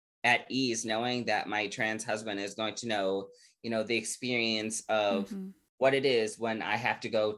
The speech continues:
Speaker 1: to the, the D M V, you know, or have to deal, you know, with some kind of public accommodation,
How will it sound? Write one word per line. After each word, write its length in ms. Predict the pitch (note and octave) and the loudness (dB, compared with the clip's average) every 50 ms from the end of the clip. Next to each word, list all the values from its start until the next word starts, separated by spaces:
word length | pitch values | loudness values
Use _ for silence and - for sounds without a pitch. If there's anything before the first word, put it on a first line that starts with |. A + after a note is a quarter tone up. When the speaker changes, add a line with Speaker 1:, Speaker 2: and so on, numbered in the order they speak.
| - - - | -6 -8 -6
Speaker 1:
to 400 | A#2+ A2 G#2+ G#2+ G#2 G2+ G2+ G2 - _ _ _ _ _ - | -4 -2 -2 -2 -2 -4 -6 -8 -10 _ _ _ _ _ -8
the, 360 | F#2 G#2+ A2 G#2+ F#2+ E2 F#2+ A2 | -2 0 2 2 2 0 -2 -2
the 100 | A#2 A2 | -2 -2
D 240 | G#2 B2 B2+ B2+ | 2 2 2 4
M 160 | A#2 A2+ A2 G#2+ | 2 2 0 0
V, 300 | A#2+ A2+ G2 F2 E2+ E2+ | -2 -2 -2 -2 -6 -6
you 120 | G2+ G#2+ | -4 -2
know, 140 | A2+ A2 G#2+ | 0 0 2
or 200 | G#2 A2+ A#2+ B2 - | 2 2 0 0 -2
have 120 | B2+ B2+ - | -4 -4 -2
to 80 | B2 | -4
deal, 460 | G#2 F#2+ A#2 A2+ A2+ A2 G#2+ G#2 - _ _ _ - | -4 0 2 2 4 4 2 0 -4 _ _ _ -10
you 80 | - A#2 | -6 -2
know, 120 | A#2 A2 | -2 0
with 140 | G#2+ A2+ A2+ | 0 0 0
some 180 | - B2+ A#2 A#2 | 0 -2 -2 -2
kind 220 | A2+ C3+ A#2 A2 | -2 -2 0 0
of 140 | A2 A2 - - | -2 -4 -6 -2
public 380 | - A2+ A2+ B2 A#2 A#2 A2+ - | 0 0 2 2 0 -2 -2 -4
accommodation, 840 | - A#2 - - A2+ G#2+ G#2+ G2+ G#2 A2+ A#2 A2+ - D#2+ C2+ A1+ - | -8 -6 -6 -4 -4 -2 0 2 2 0 0 -2 -4 -6 -8 -10 -14